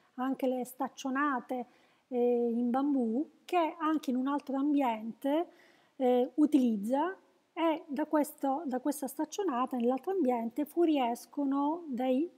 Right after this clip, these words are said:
ehm, rami di alberi di ciliegio. Andando avanti vediamo quanto ancora è presente, ancora di più, il, mm, il gusto giapponese, e siamo sempre a Casa Verderame.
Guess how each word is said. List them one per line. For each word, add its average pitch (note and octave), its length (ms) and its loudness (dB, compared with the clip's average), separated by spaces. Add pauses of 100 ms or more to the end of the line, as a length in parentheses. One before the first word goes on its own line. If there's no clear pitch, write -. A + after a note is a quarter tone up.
ehm, A#3 600 -2
rami C4+ 560 0 (120)
di A3+ 360 -2
alberi A#3 460 -2
di A3 100 -4
ciliegio. A#3 760 -6 (800)
Andando D4 420 0
avanti D#4+ 920 2
vediamo C#4 560 0
quanto C#4 380 0
ancora C#4 520 2
è A3+ 60 -4
presente, B3 840 -4
ancora A#3+ 500 -4
di B3 120 0
più, D4+ 360 6 (600)
il, A#3+ 560 -2 (160)
mm, A#3 300 -4
il A3+ 180 -2
gusto C4 480 0
giapponese, C4 1000 -2 (180)
e E4 260 4
siamo E4 280 2
sempre F4 320 2
a B3+ 60 0
Casa D4 300 0
Verderame. A#3 760 -4